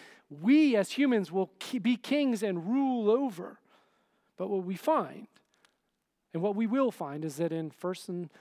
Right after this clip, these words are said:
Second Samuel, First and Second Kings, the kings, there will be many of them, will disappoint. They don't deal with the core problem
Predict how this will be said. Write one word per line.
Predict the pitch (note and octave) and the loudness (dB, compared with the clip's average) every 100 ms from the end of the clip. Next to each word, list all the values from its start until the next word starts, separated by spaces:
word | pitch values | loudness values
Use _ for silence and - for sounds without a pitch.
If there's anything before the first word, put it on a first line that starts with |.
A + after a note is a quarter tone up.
| - | -8
Second | G3 E3+ D#3+ | -6 -4 -6
Samuel, | - G#3 G3 F#3 F#3 | -4 -2 -2 -2 -4
First | E3+ F3 E3 | -6 -8 -10
and | D3+ | -12
Second | - - C3 - | -12 -12 -14 -6
Kings, | G#3 G3 F#3 - - - | -4 -4 -6 -14 -20 -20
the | |
kings, | - - A#3 A3 G#3 - - - | -14 -6 -2 -2 -4 -8 -20 -20
there | - | -12
will | D3 F#3+ | -8 -2
be | A#3 | 2
many | C#4 C#4 G#3+ | 2 2 2
of | E3 | 0
them, | E3+ F3 F3 - _ _ _ _ | -4 -6 -8 -14 _ _ _ _
will | C3+ F3+ F#3+ F#3 D3 | -8 -4 -4 -6 -10
disappoint. | D#3 D3+ - - - - - - _ _ _ _ _ _ _ _ _ _ _ _ _ _ _ _ _ _ _ _ _ _ _ _ _ _ _ _ _ _ _ _ _ _ _ _ _ | -12 -10 -10 -14 -18 -20 -20 -20 _ _ _ _ _ _ _ _ _ _ _ _ _ _ _ _ _ _ _ _ _ _ _ _ _ _ _ _ _ _ _ _ _ _ _ _ _
They | D3+ | -8
don't | F#3+ D#3+ | -6 -4
deal | E3+ A3+ G#3+ | 0 4 4
with | D#3 D3+ | 0 -6
the | - | -12
core | - - G3 F#3 E3 | -10 -2 0 0 -4
problem | - E3 G3+ E3 D#3 C#3 | -6 -4 -2 -4 -8 -12